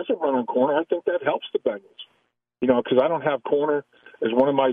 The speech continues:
bigger needs. I mean, uh, offensive line, obviously, uh, center and tackle, safety, linebacker, interior defensive tackle, and if I can upgrade, improve my nickel, however I, I do it, you know, I, I, I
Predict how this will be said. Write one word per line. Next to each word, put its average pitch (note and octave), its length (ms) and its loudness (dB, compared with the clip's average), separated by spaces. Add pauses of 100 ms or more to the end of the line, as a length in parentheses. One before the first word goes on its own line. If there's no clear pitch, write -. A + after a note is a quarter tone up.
bigger C#3 220 -2
needs. C3 400 -4
I A#2 60 0
mean, A#2+ 500 0
uh, B2 100 4
offensive C3+ 360 -2
line, C3 220 2
obviously, A2+ 560 -2
uh, A2 180 0 (100)
center B2 200 0
and C3 120 -4
tackle, A#2 460 0 (400)
safety, B2+ 360 2
linebacker, B2 800 0 (280)
interior C3 500 0
defensive B2 580 -2
tackle, A#2+ 380 -2
and A2+ 100 2
if - 100 -2
I A2+ 100 -2
can B2+ 160 -2
upgrade, B2+ 520 0
improve C3+ 420 0
my A2 140 0
nickel, A2+ 400 0
however A#2+ 320 0
I, A2 100 -2 (380)
I D3 180 -2
do C#3+ 240 2
it, - 160 -4
you B2 80 -2
know, A#2 260 0 (100)
I, A#2+ 100 0 (380)
I, A2+ 80 0
I A2 240 0